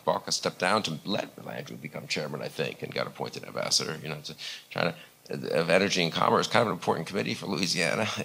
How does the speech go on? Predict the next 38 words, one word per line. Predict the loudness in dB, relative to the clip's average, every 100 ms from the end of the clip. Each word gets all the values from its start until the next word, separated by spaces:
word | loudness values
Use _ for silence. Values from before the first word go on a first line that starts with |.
| -8
<laughs> | -12 -6 2
And |
she | 6 8
had | 8
nothing | 4 4
to | 4
show | 6 6
for | 2 -2
it | -2 0
because | 4
they | 6
could | 6
never | 6 8 8
let | 8
anything | 6 0 0
come | 0
to | 0
the | -4
floor | 4 6 6
because | 6 2
Reid | 2 0
was | 0
protecting | -2 -6 0 0 0 -2
his | 0
members. | 4 4 2 2
So | 4 6 6
it |
was, | 8 8 8 4
it |
was | 2
sort | 4 8
of |
like | 8
the | 8
Warren | 4 4 4
women's | 2 2
strategy. | 4 6 4 2
It's, | 0 -2